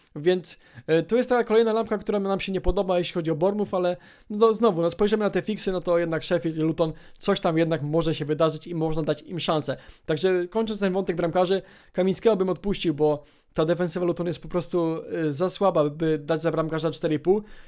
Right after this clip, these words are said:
Jak chcemy mieć słabego bramkarza, to możemy zostać przy Dubrawce, który notabene ostatnio zachował czyste konto, więc może w końcu ta defensywa Newcastle się obudzi. Fajnym zaś argumentem przy Neto jest to, że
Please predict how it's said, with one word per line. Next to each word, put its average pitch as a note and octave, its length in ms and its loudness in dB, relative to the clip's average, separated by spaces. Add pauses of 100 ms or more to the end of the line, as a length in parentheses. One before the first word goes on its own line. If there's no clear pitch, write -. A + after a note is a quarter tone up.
Jak D#3+ 100 0
chcemy F#3 200 0
mieć F3+ 160 -2
słabego F3 300 0
bramkarza, E3+ 380 0
to E3 100 -2
możemy D#3+ 300 -2
zostać D#3+ 340 -4
przy - 160 -8
Dubrawce, D#3 520 0 (280)
który F#3 220 2
notabene F#3+ 460 2
ostatnio F3+ 280 -2
zachował E3 280 0
czyste D3+ 240 -6
konto, D#3+ 260 -2
więc D#3 160 -4
może D#3+ 220 -2
w D#3 40 -8
końcu E3 340 -2
ta D3+ 140 -6
defensywa D3+ 400 -4
Newcastle D3+ 340 -4
się D3 240 -4 (100)
obudzi. D#3+ 480 0 (260)
Fajnym F#3 280 4
zaś F3 160 2
argumentem E3+ 480 0
przy - 140 -4
Neto D#3 200 0
jest C#3 180 -2
to, E3+ 120 2
że D3 240 0